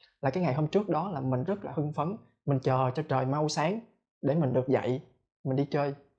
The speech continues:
Thì cái việc các bạn tìm ra được đam mê, tìm ra được cái thứ mà các bạn thích làm á, nó cũng giống như cái cảm giác đó. Các bạn mong trời mau sáng để mình được thức dậy, mình làm cái công việc mình yêu thích.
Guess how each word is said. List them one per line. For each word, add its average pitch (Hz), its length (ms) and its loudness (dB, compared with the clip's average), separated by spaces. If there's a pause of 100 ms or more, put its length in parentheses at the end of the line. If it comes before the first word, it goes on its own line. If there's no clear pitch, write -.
(360)
Thì 147 80 2
cái 196 140 2
việc 131 220 6
các 185 100 -4
bạn 127 180 -4
tìm 131 300 2
ra 143 200 -2
được 139 160 -2
đam 139 220 0
mê, 139 220 -2 (100)
tìm 131 160 -2
ra 139 120 -6
được 135 200 -10
cái 170 160 -6 (120)
thứ 180 160 2
mà 151 100 -4
các 175 140 -8
bạn - 160 -6
thích - 220 -4
làm 127 380 2
á, 170 80 -2 (340)
nó 185 80 -2
cũng 147 140 2
giống 165 140 2
như 180 80 2
cái 180 100 -4
cảm 123 160 -4
giác 185 180 2
đó. 196 140 -6 (1120)
Các 220 60 -2
bạn 139 240 4 (100)
mong 175 360 8
trời 123 260 4 (200)
mau 165 220 4
sáng 175 360 0 (100)
để 247 200 2
mình 131 280 2
được 131 160 2
thức 214 120 -2
dậy, 139 260 4
mình 131 200 0
làm 127 280 2
cái 185 160 -4
công 160 140 0
việc 120 180 0 (280)
mình 131 160 -2
yêu 147 160 0
thích. - 140 -12